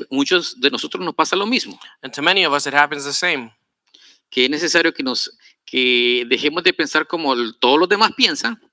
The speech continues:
Speaker 2: that it's necessary that we would stop thinking the way that everybody else thinks
Speaker 1: y pensar como Dios piensa a través de la palabra, que es la Biblia.
Speaker 2: and that we would begin to think the way that God thinks through his word.
Speaker 1: Si Jesús les cumplió a los discípulos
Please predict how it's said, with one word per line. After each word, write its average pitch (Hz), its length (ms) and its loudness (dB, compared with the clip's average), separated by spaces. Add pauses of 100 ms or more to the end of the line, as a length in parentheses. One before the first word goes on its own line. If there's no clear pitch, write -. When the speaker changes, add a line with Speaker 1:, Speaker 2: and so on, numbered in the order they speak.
Speaker 2:
that 135 120 -4
it's 123 220 -4
necessary 156 540 0
that 139 120 0
we 147 100 -4
would 139 140 -2
stop 170 360 2
thinking 165 380 -4
the 147 80 -2
way 151 140 0
that 143 180 -2
everybody 180 440 0
else 127 240 -2
thinks 117 440 -14
Speaker 1:
y 143 80 0
pensar 147 300 0
como 156 200 -4
Dios 151 160 0
piensa 175 280 -4
a - 20 -4
través 120 260 -2
de 143 60 0
la 143 100 0
palabra, 117 360 0
que - 120 -10
es 113 80 -8
la 117 100 0
Biblia. 95 440 -2
Speaker 2:
and 139 80 -4
that 139 100 4
we 143 100 0
would 143 140 -2
begin 147 320 -2
to 143 140 -8
think 175 280 -6
the 151 60 -4
way 147 120 0
that 139 140 -4
God 165 260 2
thinks 127 520 -8 (500)
through 139 180 -10
his 123 120 -8
word. 139 320 -2 (320)
Speaker 1:
Si - 200 -6
Jesús 202 600 0
les 151 260 -4
cumplió 156 680 -2
a 135 60 2
los 135 140 -4
discípulos 135 600 -6